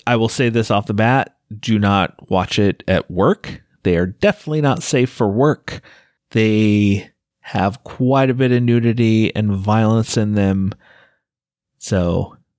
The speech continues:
just a warning right there. I haven't made it entirely through all of them. I'm about halfway through, and some have been really great, and there's been others that have been like, eh, so-so.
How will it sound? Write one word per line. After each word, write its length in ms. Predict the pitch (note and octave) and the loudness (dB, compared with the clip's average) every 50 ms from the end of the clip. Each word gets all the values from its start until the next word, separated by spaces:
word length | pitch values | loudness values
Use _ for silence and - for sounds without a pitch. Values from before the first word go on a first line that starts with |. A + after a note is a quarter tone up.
| _ _ _ _ | _ _ _ _
just 240 | C3+ C3 B2 - - | -2 -2 -2 0 -2
a 40 | A#2+ | -2
warning 420 | G#2 A2+ A2 A2+ A2+ A2 A2 A2 | -2 0 0 2 2 2 0 0
right 220 | G#2+ G#2 G#2 G#2 - | 0 0 0 0 0
there. 480 | B2 A#2+ A#2 A2+ G#2+ A2 G#2+ G#2+ - _ _ _ _ _ - - | 0 0 2 2 0 0 -2 -4 -8 _ _ _ _ _ -6 -2
I 80 | B2+ B2+ | 0 2
haven't 320 | B2 B2 A#2+ A#2+ A#2 A#2 | 2 2 0 -2 -2 -2
made 160 | A#2+ A#2 A#2 | 0 0 0
it 180 | A#2 A2 - _ _ _ _ _ _ _ - | 0 -2 -4 _ _ _ _ _ _ _ -8
entirely 520 | C3+ B2 - B2+ A#2+ A2+ G#2+ G#2+ A2 A2 | -6 -2 0 0 2 2 2 0 0 -2
through 260 | - - B2+ A#2+ A#2+ | -2 -2 0 0 0
all 160 | A2+ A2+ A2+ | 2 0 0
of 60 | A2 A2+ | 0 -2
them. 200 | A#2 A2 A2 A2 | -2 -2 -2 -2
I'm 120 | G#2+ G#2+ | -2 -2
about 180 | G#2 A2+ - - | -2 -2 -2 -4
halfway 540 | - - D3 C3+ B2 - - C3 A#2+ A2+ | -4 -2 -2 -2 -2 -2 -2 -2 -2 -2
through, 560 | A2+ - - A#2+ G#2+ G#2+ G#2+ G#2 G#2+ G#2+ G#2 - | -2 -4 -6 -4 -2 0 0 2 0 0 0 -2
and 680 | - G#2+ A2 G#2+ G#2+ G#2 G2+ G#2 G#2 G2+ G2+ - - - _ _ _ _ _ _ _ _ _ | -2 -2 -2 0 0 0 -2 -2 -2 -4 -6 -8 -12 -16 _ _ _ _ _ _ _ _ _
some 540 | - - - - G#3+ F#3 F3+ F3+ F3+ F3+ F3+ | -10 -8 -4 -2 -2 0 0 0 0 0 -2
have 380 | E3 - D#3+ C#3 C#3 C3 C3+ | -2 -2 -2 -2 -2 -2 0
been 320 | C#3 C#3 C3+ B2+ B2+ B2+ C#3 | -2 -2 -2 -2 -2 0 2
really 320 | D#3 E3+ E3 D#3 D3 C3 | 2 2 2 2 2 0
great, 400 | - B2+ C3+ C3 B2+ B2+ - - | 0 0 0 0 0 0 -2 -4
and 160 | C#2+ B2 B2 | -4 -2 -2
there's 180 | B2 B2+ B2+ - | 0 0 -2 -2
been 160 | - D#3+ D3 | -2 -2 -2
others 600 | C3+ A2+ - C3 C#3+ C3 C#3 C3 B2+ B2+ B2+ - | -2 -2 0 -2 0 0 2 2 2 0 -2 -2
that 100 | - C3 | -2 -2
have 140 | A#2+ A#2+ B2 | -2 -4 -2
been 200 | - B2 A#2+ A#2 | -4 -4 -2 0
like, 300 | A#2+ A#2+ B2 - - - | -2 -2 -2 -4 -6 -4
eh, 200 | D#4+ E4+ D#4+ C#4 | -2 0 0 0
so-so. 640 | - - - E3+ C3 A#2+ - - G2 F#2 F2+ E2+ E2+ | -2 -2 -2 -2 -2 -2 -2 -2 -2 0 0 -2 -4